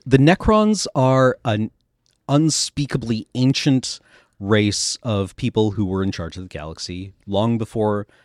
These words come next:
humans. Um, and, like, the Eldar fought them a little bit, but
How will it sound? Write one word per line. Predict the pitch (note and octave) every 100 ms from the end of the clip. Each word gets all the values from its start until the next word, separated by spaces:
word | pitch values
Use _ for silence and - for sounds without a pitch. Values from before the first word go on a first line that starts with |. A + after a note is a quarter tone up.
| _
humans. | G#2 F2+ F2+ G#2 - - _ _ _ -
Um, | G2 F#2+ F#2+ F#2 _ _ _ -
and, | B2+ B2+ A#2 - _ -
like, | C3 A#2+ A2 -
the | A#2+ B2 -
Eldar | B2 B2 C3+ D3+ D3+ D3+
fought | - - D#3 E3
them | F3 F3 E3
a | B2
little | A2 A#2 C#3
bit, | D#3 F3+ - _ _ _ -
but | A2+